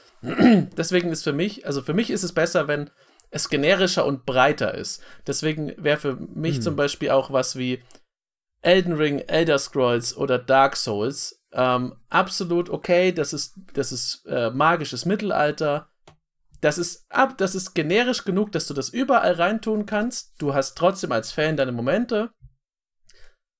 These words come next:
Speaker 1: Bei Game of Thrones würde ich schon wieder sagen, okay, da wür-, würden sie vermutlich, so wie ich das kenn, das würde ja nicht auf den Büchern aufbauen, dann, sondern auf der Serie.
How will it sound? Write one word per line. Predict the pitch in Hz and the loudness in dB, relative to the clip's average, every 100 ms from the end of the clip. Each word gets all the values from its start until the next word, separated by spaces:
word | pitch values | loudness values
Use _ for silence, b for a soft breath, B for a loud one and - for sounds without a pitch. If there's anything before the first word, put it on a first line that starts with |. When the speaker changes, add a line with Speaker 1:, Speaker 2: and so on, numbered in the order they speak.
| _ _ _ _ _ _ _ _ - | _ _ _ _ _ _ _ _ 0
Speaker 1:
Bei | 160 | 2
Game | 190 208 | 4 4
of | 202 - | 4 2
Thrones | 196 233 - | 2 2 0
würde | 208 202 | 0 0
ich | 208 | 0
schon | 190 | 0
wieder | 190 185 | 0 2
sagen, | 185 180 180 | 2 2 0
okay, | 170 165 170 156 | -6 -2 0 2
da | 135 139 | 2 2
wür-, | 175 - 165 | 0 0 -2
würden | 190 180 | 0 0
sie | 175 | -2
vermutlich, | 160 135 156 240 - 117 113 | -2 0 2 0 0 -6 -4
so | 147 139 | -4 -4
wie | |
ich | 135 | -6
das | 147 - | -8 -4
kenn, | 151 160 185 | -2 0 -2
das | 165 | -4
würde | 160 151 | -2 -2
ja | 147 | -2
nicht | 156 | -4
auf | - | -4
den | 147 | -4
Büchern | 175 185 135 110 | -2 2 2 0
aufbauen, | 123 123 123 127 156 | -4 -2 0 2 2
dann, | 151 143 | 0 -2
sondern | 143 143 | -4 -4
auf | - | -4
der | 139 | -4
Serie. | 147 165 151 151 | 0 0 0 0